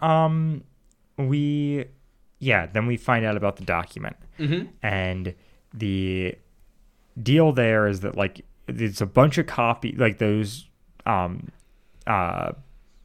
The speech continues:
Speaker 1: jars
Speaker 2: Mm-hmm.
Speaker 1: contained a bunch of copies of the same, like, Gospel of Judas,
Speaker 2: Mm-hmm.
Speaker 1: this Q document that they found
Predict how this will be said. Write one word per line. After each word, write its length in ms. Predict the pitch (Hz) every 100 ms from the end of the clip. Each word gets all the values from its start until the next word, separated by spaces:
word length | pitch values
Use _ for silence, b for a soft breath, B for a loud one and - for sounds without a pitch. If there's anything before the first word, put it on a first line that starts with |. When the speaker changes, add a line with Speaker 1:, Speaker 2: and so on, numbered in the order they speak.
| _ _ _ - - - - - - -
Speaker 1:
jars 600 | 151 139 101 98 - -
Speaker 2:
Mm-hmm. 260 | 147 131 113
Speaker 1:
contained 580 | 147 131 139 139 139
a 220 | 135 - 123
bunch 500 | 135 127 127 - -
of 320 | - 135 123 -
copies 680 | - 107 107 110 101 98 -
of 480 | 120 107 104 90 92
the 100 | 110
same, 520 | 104 - 107 104 101
like, 260 | 98 95 -
Gospel 480 | 104 92 - - 98
of 100 | 92
Judas, 640 | 101 92 87 87 - - - B
Speaker 2:
Mm-hmm. 140 | 123
Speaker 1:
this 160 | 113 107
Q 260 | - 117
document 520 | 101 95 98 104 95 90
that 120 | 87
they 120 | 104
found 640 | - 101 90 87 90 92